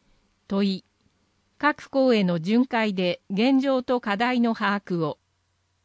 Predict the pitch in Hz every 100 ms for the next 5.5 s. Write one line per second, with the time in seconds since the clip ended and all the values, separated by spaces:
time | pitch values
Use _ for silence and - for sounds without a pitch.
0 | _ _ _ _ - 208 202 226 175 -
1 | _ _ _ _ _ _ - 294 311 254
2 | 208 190 175 175 220 202 190 175 165 -
3 | - 277 277 269 269 254 - 233 226 -
4 | 214 208 262 269 240 240 240 226 214 202
5 | 190 175 170 151 151